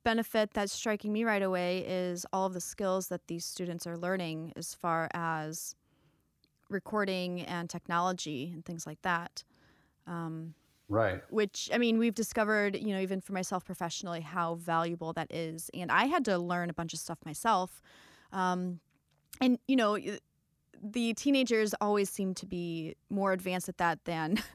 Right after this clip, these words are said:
Speaker 1: <laughs> us old folks anyways, but it's still, they're learning how to utilize that in more of a, um,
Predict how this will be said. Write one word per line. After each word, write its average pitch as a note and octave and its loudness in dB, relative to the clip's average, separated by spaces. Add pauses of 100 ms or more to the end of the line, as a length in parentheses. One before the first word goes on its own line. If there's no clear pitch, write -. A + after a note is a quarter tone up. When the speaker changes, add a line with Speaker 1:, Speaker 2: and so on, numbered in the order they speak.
(240)
Speaker 1:
<laughs> - -12
us - 2
old A#3+ 4
folks A#3 2
anyways, F#3+ 2
but G3+ 2
it's - 2
still, A#3+ 4
they're A3 2
learning G#3+ 2
how G3+ 2
to - -6
utilize F#3 2
that F3 4
in F3+ -2
more E3+ 0
of E3+ -2
a, E3 -4 (840)
um, D#3+ -4